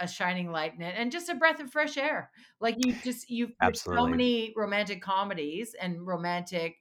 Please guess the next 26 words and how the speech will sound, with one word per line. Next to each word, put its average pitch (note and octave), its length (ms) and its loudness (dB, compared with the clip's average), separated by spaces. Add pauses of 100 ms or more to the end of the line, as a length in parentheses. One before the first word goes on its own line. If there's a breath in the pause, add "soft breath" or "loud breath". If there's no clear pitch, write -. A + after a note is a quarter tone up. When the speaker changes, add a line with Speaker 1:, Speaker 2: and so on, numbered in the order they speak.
Speaker 1:
well, D#3 440 -6 (380 soft breath)
dramas, G3 840 4 (280)
and G#3+ 220 0
this A#3+ 240 4
just B3 420 -6
really G#3+ 640 0 (480)
had G#3+ 300 -2
it F#3 220 -4
be F#3+ 120 -8
both. E3 480 -6 (1000 loud breath)
Speaker 2:
I D#3+ 120 12
agree D#3 300 6
with C#3 220 0
you, G#2 300 2
and, B2 400 4
uh, B2+ 280 10
it's B2+ 160 2 (240)
really D3 300 12
interesting C3+ 280 6
that B2 120 6
you A#2 80 2
talk A#2 240 8
about A2+ 220 2
the B2 100 4
actor A2+ 240 4
who G#2+ 180 0